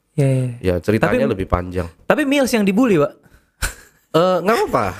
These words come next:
Speaker 1: <laughs>
Speaker 2: Jadi maksudnya gini loh. <laughs> Maksudnya gini, eh, kan mereka nggak tahu, ya kan? Tapi, eh, pada akhirnya mereka akan tahu.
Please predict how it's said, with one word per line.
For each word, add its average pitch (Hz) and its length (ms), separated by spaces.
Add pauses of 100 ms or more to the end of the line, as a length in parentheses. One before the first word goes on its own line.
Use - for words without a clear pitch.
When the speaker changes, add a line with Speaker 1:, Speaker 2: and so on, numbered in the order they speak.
(240)
Speaker 1:
<laughs> - 380
Speaker 2:
Jadi 240 240
maksudnya 220 320
gini 180 220
loh. 117 180 (200)
<laughs> - 680
Maksudnya 175 300
gini, 127 320
eh, 131 720 (1200)
kan 202 140
mereka 196 240
nggak 156 180
tahu, 95 320 (260)
ya 98 200
kan? 104 260 (100)
Tapi, 160 380
eh, 101 840 (120)
pada 123 240
akhirnya 147 260
mereka 160 240
akan 90 200
tahu. 85 300